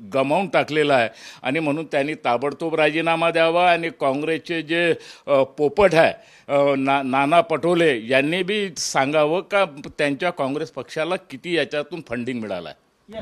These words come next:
Speaker 2: शंभर कोटीतून काँग्रेसला किती फंडिंग असा आरोप आहे तुमचा?
Speaker 1: बिलकुल. नाना पटोले हे पप्पू आहे महाराष्ट्राचे,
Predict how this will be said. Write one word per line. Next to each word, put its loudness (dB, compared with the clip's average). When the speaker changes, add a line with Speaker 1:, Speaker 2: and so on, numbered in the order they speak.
Speaker 2:
शंभर -8
कोटीतून -14
काँग्रेसला -4
किती -10
फंडिंग -6
असा -2
आरोप -4
आहे -4
तुमचा? -12
Speaker 1:
बिलकुल. -10
नाना 4
पटोले 0
हे -6
पप्पू 2
आहे 8
महाराष्ट्राचे, 2